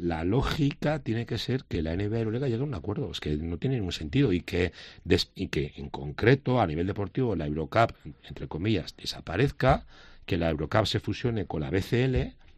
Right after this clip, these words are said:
que haya una segunda competición donde puedan a-, a-, aparecer más equipos y que esos equipos de la segunda competición europea puedan jugar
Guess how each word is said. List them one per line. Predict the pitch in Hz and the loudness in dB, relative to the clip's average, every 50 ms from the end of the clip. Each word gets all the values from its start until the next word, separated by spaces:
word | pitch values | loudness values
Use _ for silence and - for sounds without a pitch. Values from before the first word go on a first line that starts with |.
| - | -12
que | - - 92 | -6 -4 -4
haya | 95 | -2
una | 92 92 82 | -2 -2 -4
segunda | - - 82 82 101 107 107 | -4 -2 -2 0 2 2 2
competición | - 104 101 87 98 87 - 101 92 - 120 120 113 82 - - - - - - - | 2 2 0 0 0 0 0 0 0 2 2 2 2 0 -4 -8 -16 -20 -20 -20 -14
donde | - 85 85 87 85 78 | -10 -6 -4 -2 -2 -2
puedan | - 95 95 104 101 95 | 0 0 2 2 2 2
a-, | 87 | 0
a-, | 92 92 85 87 87 - - | 0 0 0 0 0 -2 -4
aparecer | - 82 - - 90 - - 107 98 | 0 2 4 4 4 4 2 2 2
más | 101 - - | 0 0 0
equipos | 95 - 120 - - 87 73 - - - - | 0 0 0 0 0 -4 -6 -6 -6 -10 -4
y | - 135 113 101 | 0 0 2 2
que | - - 135 | 2 0 0
esos | 127 - 165 135 139 | 0 0 -2 -2 -2
equipos | 120 - 135 135 - 131 123 110 | 0 0 0 0 2 2 2 2
de | 110 113 | 2 2
la | 110 | 2
segunda | - - 110 117 120 | 2 0 0 0 0
competición | 107 98 - - 117 120 117 | -2 -4 -4 -2 -2 -2 0
europea | 110 110 110 - 131 113 101 | 0 0 0 2 2 0 2
puedan | - 98 101 101 | 2 0 0 0
jugar | 92 95 113 113 107 | 0 2 4 4 4